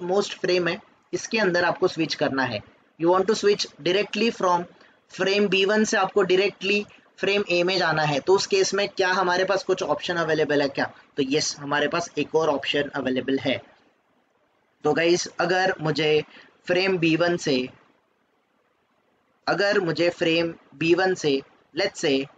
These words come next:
everyone, अगर मुझे frame B one से,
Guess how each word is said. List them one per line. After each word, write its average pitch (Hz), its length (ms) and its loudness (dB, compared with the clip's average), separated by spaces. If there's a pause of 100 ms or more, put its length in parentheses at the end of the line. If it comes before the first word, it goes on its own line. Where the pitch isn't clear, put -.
(360)
everyone, 160 440 2 (180)
अगर 180 240 0
मुझे 143 420 0 (500)
frame 180 360 0
B 165 180 2
one 185 200 0
से, 135 320 -2